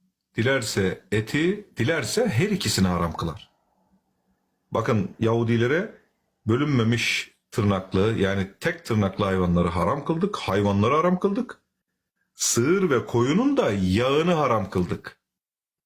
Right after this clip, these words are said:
Yani bize Rabbimiz açık bir biçimde diyor ki, "Ben neyi haram kılarsam siz onu haram kılacaksınız." Ekleme çıkarma yapmayın. Şu an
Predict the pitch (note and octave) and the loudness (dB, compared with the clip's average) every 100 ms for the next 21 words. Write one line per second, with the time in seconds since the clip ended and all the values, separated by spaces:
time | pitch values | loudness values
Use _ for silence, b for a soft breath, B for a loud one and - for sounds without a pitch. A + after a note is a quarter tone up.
0 | _ _ _ _ _ G2 B2+ B2+ B2 D3+ | _ _ _ _ _ -4 -2 -2 0 2
1 | C#3 B2 C#3+ D#3 - A2 F3 - A2 G2+ | 2 0 0 -2 -2 -2 -2 0 0 0
2 | F#2+ F#2+ F#2+ D#3+ F#3 - G2+ F#2+ D3 C#3 | 2 2 4 2 0 0 0 0 0 0
3 | A2+ A2+ D#3 B2+ C3+ D3 D#3+ A3+ - B2+ | 2 2 2 0 0 -2 0 0 0 -2
4 | A#2 B2 B2 A#2 G2 F#2 F2+ F#2 - F#2 | 0 0 2 2 0 0 0 0 -2 -8
5 | - G2+ - A#2 C3+ - G#2+ G#2+ G#2+ A2+ | -8 -8 -6 -2 -2 -2 -2 0 0 -2
6 | - F2 - b b b b - - E3+ | -2 -6 -6 b b b b -8 -2 0
7 | D#3+ F3+ F#3 | 0 -2 -8